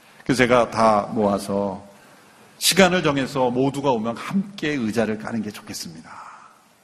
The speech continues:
그랬어요. 그래서 시간을 정했어요. 근데 그분은 그거보다 삼십 분 전에 와서 또 혼자 먼저 다 하고 있는 거예요. 그러고 나서 또 마음에 분노가 가득한 거예요.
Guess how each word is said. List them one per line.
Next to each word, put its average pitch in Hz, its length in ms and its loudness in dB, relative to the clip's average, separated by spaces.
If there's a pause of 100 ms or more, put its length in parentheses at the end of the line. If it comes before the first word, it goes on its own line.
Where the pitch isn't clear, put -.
(200)
그랬어요. - 320 -20 (200)
그래서 196 140 -4
시간을 208 300 2
정했어요. - 400 -8 (600)
근데 180 140 0
그분은 190 420 4
그거보다 180 360 4
삼십 247 340 2
분 220 120 4
전에 196 180 10
와서 185 280 6
또 269 80 2
혼자 214 300 6
먼저 143 220 0
다 - 100 -2
하고 - 280 -6
있는 - 160 -12
거예요. - 160 -16 (1400)
그러고 143 240 8
나서 139 280 6
또 135 80 -4
마음에 123 320 4
분노가 110 360 -4
가득한 - 380 -12
거예요. - 160 -20